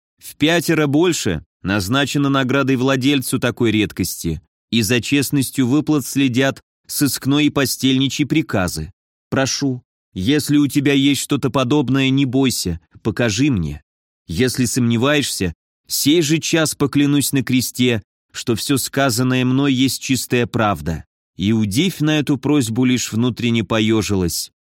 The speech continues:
Жизнь давно уже отучила женщину от лишнего доверия. Попы её вечно подозревали во всём плохом и всячески утесняли. Селяне через одного норовили обмануть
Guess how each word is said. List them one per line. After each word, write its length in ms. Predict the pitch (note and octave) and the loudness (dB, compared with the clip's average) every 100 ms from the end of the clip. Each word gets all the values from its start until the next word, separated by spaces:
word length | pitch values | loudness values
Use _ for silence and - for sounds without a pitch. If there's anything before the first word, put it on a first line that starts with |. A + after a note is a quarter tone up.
| - | -10
Жизнь 540 | E2+ G#2+ F#3+ D#3+ E3 | -4 0 0 2 0
давно 440 | C#3+ D#3 D3 E3 E3 | 2 0 0 2 2
уже 240 | C#3 D3 | 2 0
отучила 560 | C#3+ D3+ - C#3+ C#3+ C#3 | 0 -2 0 0 2 2
женщину 540 | A2 C3 A#2 B2 A#2 | 0 0 0 -2 -2
от 160 | A2 A2+ | -2 -2
лишнего 400 | A2 - G#2+ G2 | -2 -2 -2 0
доверия. 640 | F#2+ F2+ F2+ D#2+ C#2+ B1+ - _ _ | 0 2 0 0 -2 -8 -14 _ _
Попы 300 | G#2 G#2+ C#3+ | -4 2 2
её 260 | D3+ D3 C#3+ | 4 4 4
вечно 360 | C#3+ C3 D3 | 2 0 -2
подозревали 680 | C3 B2+ C3 B2+ B2+ C3+ C3 | -2 0 0 2 2 2 2
во 160 | B2 A#2+ | 0 -2
всём 280 | - C3 | -2 -2
плохом 460 | A2+ A#2+ A2+ C#3 C3+ | 0 -2 0 -2 -2
и 40 | |
всячески 580 | A#2+ - C3 - B2 - | -2 -2 -2 -2 -4 -2
утесняли. 840 | B2 A#2 A#2+ - G#2 G#2+ F#2+ D#2+ C#2 _ _ | -2 0 -2 -4 -2 0 0 -2 -6 _ _
Селяне 680 | - - C3+ C3 E3+ G3 F#3 | -10 -2 2 2 2 0 0
через 380 | - E3 E3 C#3+ | 0 0 2 0
одного 420 | D3+ D3+ D#3+ E3+ | 0 0 2 2
норовили 460 | E3 D3+ C#3 C3+ B2 | 2 2 2 2 2
обмануть 720 | G#2+ F#2+ A#2 A#2 D#3 - | 0 0 0 2 0 -2